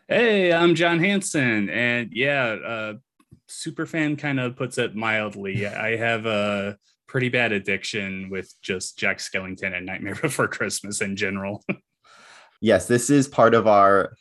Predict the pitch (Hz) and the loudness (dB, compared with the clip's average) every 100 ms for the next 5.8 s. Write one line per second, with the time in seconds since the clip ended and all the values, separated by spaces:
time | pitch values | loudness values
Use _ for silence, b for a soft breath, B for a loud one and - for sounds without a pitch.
0 | - 107 107 107 104 107 107 92 95 - | -2 2 2 2 -2 -2 0 0 -2 -4
1 | - 101 101 104 98 - 104 98 - - | -8 -6 -4 -4 -6 -6 -6 -6 -6 0
2 | 113 120 135 131 139 139 104 104 113 107 | 2 2 2 4 6 6 4 0 0 0
3 | 110 110 101 104 101 101 104 - 107 110 | 0 -2 -4 -2 -2 -2 -4 -4 -6 -6
4 | 98 98 92 85 95 98 95 95 92 92 | -4 -4 -6 -6 -6 -4 -4 -2 -2 -2
5 | 95 101 107 120 - 90 87 | -2 0 0 0 0 2 2